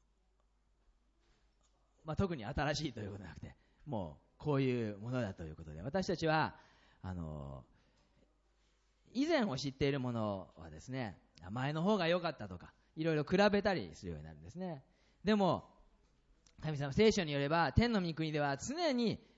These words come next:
新しい歌、新しい礼拝が捧げ続けられていますから、私たちは、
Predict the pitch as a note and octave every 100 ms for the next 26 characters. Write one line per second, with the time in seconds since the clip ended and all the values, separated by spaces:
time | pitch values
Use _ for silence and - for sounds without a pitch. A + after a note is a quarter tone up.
0 | _ _ _ D3 E3 F3 F3+ F3 F#3 D3
1 | A2+ G2+ D#2+ - _ _ - - - A3+
2 | G#3+ B3 F3+ E3+ D#3 D3+ D#3 D#3 - -
3 | - - F3 E3+ G3+ G#3 - E3+ G3+ G#3
4 | G#3 G3 D#3+ A2+ G2+ G2+ - F2+ G2+ G2+
5 | - _ _ - _ _ _ _ C3+ E3
6 | C#3+ C#3 D#3 E3+ D#3+